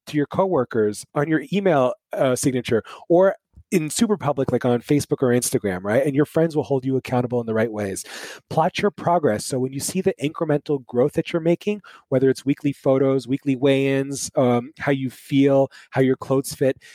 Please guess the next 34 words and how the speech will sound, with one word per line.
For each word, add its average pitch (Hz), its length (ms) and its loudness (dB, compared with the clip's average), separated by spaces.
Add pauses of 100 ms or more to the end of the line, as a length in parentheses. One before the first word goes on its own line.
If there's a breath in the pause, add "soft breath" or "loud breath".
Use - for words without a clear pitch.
(240 loud breath)
notice 190 300 0
that 127 240 0
over 135 240 -2
week 123 240 -4
to - 140 -10
week 131 240 -2
or 123 80 2
day 123 160 0
to 117 100 0
day, 123 240 2
and 156 100 -2
you're 127 140 2
actually 127 240 -4
gonna, 123 140 0
like, 113 160 -2
stay 127 240 0
motivated 131 440 0
when 127 120 -6
you 120 100 -8
see 127 240 -2
those 117 220 -2
small 113 240 -4
changes 123 400 -6
moving 117 220 -10
in 110 60 -8
the 107 80 -6
right 104 160 -2
direction. 104 480 -6 (480 loud breath)
And 156 140 0
then 180 120 0
finally, 220 520 -2
keep - 220 -2
those 269 340 -2
go-, - 140 -4